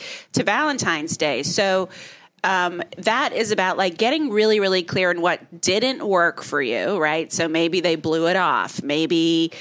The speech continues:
they did something, but, you know, they just stopped at the drugstore and picked up, you know, a plastic rose and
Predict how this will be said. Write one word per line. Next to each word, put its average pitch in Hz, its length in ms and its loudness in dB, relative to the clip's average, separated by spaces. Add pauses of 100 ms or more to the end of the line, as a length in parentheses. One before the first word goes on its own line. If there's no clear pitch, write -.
(300)
they 175 200 0
did 196 260 -2
something, 175 540 0
but, 165 180 0
you 170 100 -2
know, 156 120 0
they 160 140 0
just 160 180 0
stopped 160 340 0
at 170 60 -4
the 165 80 -4
drugstore 170 600 0
and 160 140 -6
picked - 280 -2
up, 165 180 0 (380)
you 180 100 -4
know, 151 320 0
a - 60 -6
plastic 151 720 -2 (120)
rose 170 500 2
and 160 280 -4